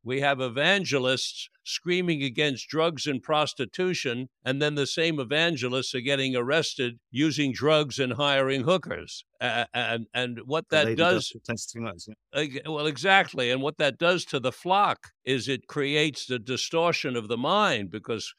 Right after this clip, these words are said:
Speaker 1: what are we to believe? Wha-, what we're being told or what they're actually doing? And it's, uh, it, it's, it really is, I consider
Speaker 2: Yeah.
Speaker 1: it, I consider it an epidemic, and I believe that our whole country is suffering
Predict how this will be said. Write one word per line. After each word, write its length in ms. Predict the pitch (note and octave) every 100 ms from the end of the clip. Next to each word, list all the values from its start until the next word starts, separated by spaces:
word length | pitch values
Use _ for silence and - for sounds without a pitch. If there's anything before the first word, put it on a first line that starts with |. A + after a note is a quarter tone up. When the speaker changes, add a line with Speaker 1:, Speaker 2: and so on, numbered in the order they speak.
| _
Speaker 1:
what 180 | A#2+ E3+
are 80 | E3
we 200 | D#3+ C3+
to 80 |
believe? 640 | A#2 B2+ C3+ G#3 G#3+ A#2 E2+
Wha-, 280 | G#2 G2+ G#2
what 220 | A2 B2
we're 120 | B2
being 300 | A#2 C3 A#2+
told 420 | - D#3 F3 G3+ F#3
or 80 | B2
what 200 | C#3 -
they're 180 | C3
actually 460 | C3 C3+ - C3 A#2
doing? 540 | F#2 F3 F3+ A2+ F#2 - -
And 200 | A#2 A#2
it's, 260 | A2 -
uh, 240 | A#2 G#2+ G#2 _
it, 160 | G#2+ A2
it's, 200 | A#2+ A#2
it 120 | B2+ B2+
really 340 | G#3 G#3 D3+
is, 180 | C3+ A2+
I 180 | A2+ F3
consider 540 | - C3+ - A2+ B2
Speaker 2:
Yeah. 60 | B2
Speaker 1:
it, 80 | - -
I 140 | D#3+
consider 520 | F3 F3 - F#3 E3+
it 180 | B2 A2+
an 200 | A#2 A#2+
epidemic, 720 | D3 C#3 A#2 A#2 E3 C3+ A2
and 120 | A2+
I 100 | A#2
believe 440 | A#2+ B2+ C3+ D#3 G#2+ _
that 120 | A#2+ B2
our 200 | B2 A#2+
whole 240 | D#3 D3+
country 640 | - F3 F3+ - A#2 F#2+ _ -
is 180 | A#2 -
suffering 640 | - D3+ D3 D3 C3 A#2+